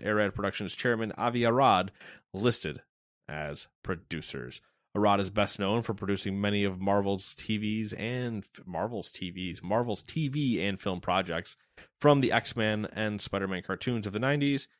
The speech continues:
through to the Tom Holland Spider-Man films, as well as Spider-Man Into the Spider-Verse and its sequel,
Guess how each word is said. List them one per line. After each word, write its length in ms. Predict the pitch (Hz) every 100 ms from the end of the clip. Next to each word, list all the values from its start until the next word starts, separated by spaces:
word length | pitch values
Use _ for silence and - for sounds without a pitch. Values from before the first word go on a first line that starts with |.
| - _ -
through 220 | 190 208
to 100 | 175
the 80 | 156
Tom 240 | 139 123 113
Holland 320 | 107 107 98
Spider-Man 460 | 104 98 92 95
films, 480 | 90 104 98 85 - - _ _ _
as 100 | 92
well 300 | 95 123 123
as 460 | 92 101 101 95 - -
Spider-Man 520 | - 92 90 87 87
Into 280 | 90 82 87
the 100 | 85
Spider-Verse 560 | - 82 82 82 85 -
and 220 | 98 92
its 140 | 92
sequel, 440 | - 175 - 135